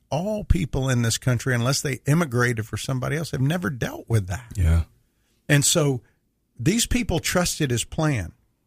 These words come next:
Speaker 1: Uh, and Peter wrote in First Peter two, uh, about this. He, he, his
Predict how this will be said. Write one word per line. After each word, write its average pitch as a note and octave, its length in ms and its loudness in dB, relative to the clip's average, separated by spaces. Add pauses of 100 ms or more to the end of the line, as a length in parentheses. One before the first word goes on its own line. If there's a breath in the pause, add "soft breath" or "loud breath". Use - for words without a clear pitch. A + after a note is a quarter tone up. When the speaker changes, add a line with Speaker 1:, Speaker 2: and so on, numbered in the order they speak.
(880)
Speaker 1:
Uh, A#2 280 -2
and C3 200 2
Peter G3 400 2
wrote D3 400 0
in A#2+ 180 0
First - 460 -4
Peter A2+ 560 0 (120)
two, G#2+ 500 0 (680)
uh, A2+ 300 0
about G#2 400 0
this. A2+ 380 0
He, C3 220 0 (200)
he, D3 320 -2
his D#3+ 320 0